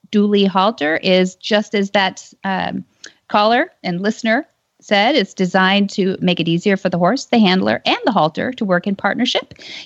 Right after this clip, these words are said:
Your horse will teach himself to come off the gentle pressure of the soft, round noseband on the halter, and, uh, both forward and back, so loading on the trailer or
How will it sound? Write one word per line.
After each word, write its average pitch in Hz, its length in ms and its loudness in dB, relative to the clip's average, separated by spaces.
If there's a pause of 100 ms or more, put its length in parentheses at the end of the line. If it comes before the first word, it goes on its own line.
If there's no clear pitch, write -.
Your 180 120 2
horse 185 300 0
will 196 120 0
teach 202 300 -2
himself 208 600 0
to 214 80 0
come 196 180 2
off 180 220 2
the 214 80 2
gentle 185 360 0
pressure 220 420 -4
of 190 180 -4
the 185 80 -2
soft, 190 400 -4
round 190 440 0 (120)
noseband 202 760 2
on 220 140 4
the 220 60 4
halter, 226 420 0 (500)
and, 180 320 4
uh, 151 140 2
both 160 280 0
forward 175 460 2 (160)
and 285 300 0
back, 196 360 -2
so 160 140 -8
loading 180 320 0
on 190 120 2
the 185 80 2
trailer 247 460 0
or 170 220 2